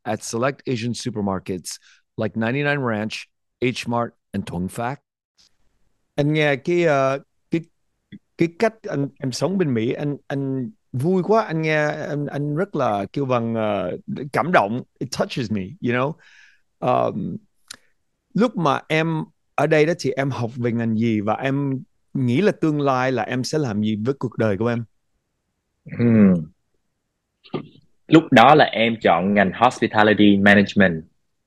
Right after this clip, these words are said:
Speaker 2: ở trường, ờm, đầu tiên là em vào hai năm của trường Mission College, trường cộng đồng. Sau đó em chuyển qua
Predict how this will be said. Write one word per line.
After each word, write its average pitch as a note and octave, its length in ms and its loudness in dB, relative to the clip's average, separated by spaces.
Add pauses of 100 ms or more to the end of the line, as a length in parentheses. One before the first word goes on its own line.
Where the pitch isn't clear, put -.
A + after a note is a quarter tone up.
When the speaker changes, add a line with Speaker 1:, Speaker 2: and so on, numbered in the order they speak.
(120)
Speaker 2:
ở E2 260 8
trường, F2 300 10
ờm, D#2+ 480 4 (340)
đầu F2+ 180 12
tiên G2+ 180 12
là F#2+ 80 12
em F#2+ 140 10
vào E2+ 300 10
hai G2+ 220 6
năm G2 320 8
của F2 440 2
trường E2+ 180 6
Mission A2 300 8
College, F2+ 340 6 (340)
trường F2 220 8
cộng E2 160 6
đồng. F#2 160 10 (640)
Sau G2 140 6
đó G2+ 100 8
em G#2 180 6
chuyển F2+ 320 0
qua F#2+ 360 8